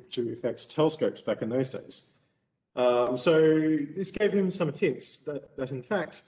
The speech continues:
this invisible light may in fact just be a different form of light itself.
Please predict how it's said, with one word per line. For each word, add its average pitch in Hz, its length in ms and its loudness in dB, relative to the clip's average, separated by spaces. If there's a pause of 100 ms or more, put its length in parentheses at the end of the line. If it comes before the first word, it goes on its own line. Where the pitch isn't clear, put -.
(560)
this 143 220 0
invisible 147 580 -2
light 127 460 -4
may 151 200 4
in 143 100 2
fact 139 300 -4
just 143 240 0
be 127 400 -2
a 120 220 2 (520)
different 143 300 0
form 123 440 -4
of 135 240 0
light 87 260 -12
itself. - 560 -12